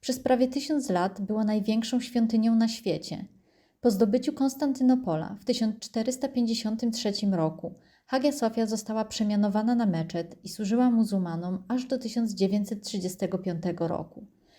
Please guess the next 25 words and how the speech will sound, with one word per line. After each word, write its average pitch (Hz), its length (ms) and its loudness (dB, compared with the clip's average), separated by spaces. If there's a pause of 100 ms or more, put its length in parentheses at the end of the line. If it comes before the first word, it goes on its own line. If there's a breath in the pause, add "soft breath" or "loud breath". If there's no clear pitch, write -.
(280 soft breath)
Wtedy 302 340 4
to 208 160 -2
Mustafa 247 400 -4
Kemal 220 420 -2
Atatürk 180 600 -6
przemianował 220 580 2
Hagię 202 280 0
Sofię 175 320 -6
na 170 120 -6
muzeum. - 600 -6 (840)
W 170 80 0
lipcu 247 400 0
dwa 233 200 4
tysiące 285 420 0
dwudziestego 202 600 0
roku 190 520 -2
władze 277 280 4
tureckie 214 480 -4
zadecydowały, 185 920 -2
że 214 140 -2
Hagia 285 300 2
Sofia 190 380 -4
ponownie 202 480 0
będzie 165 300 -2
meczetem. - 640 -6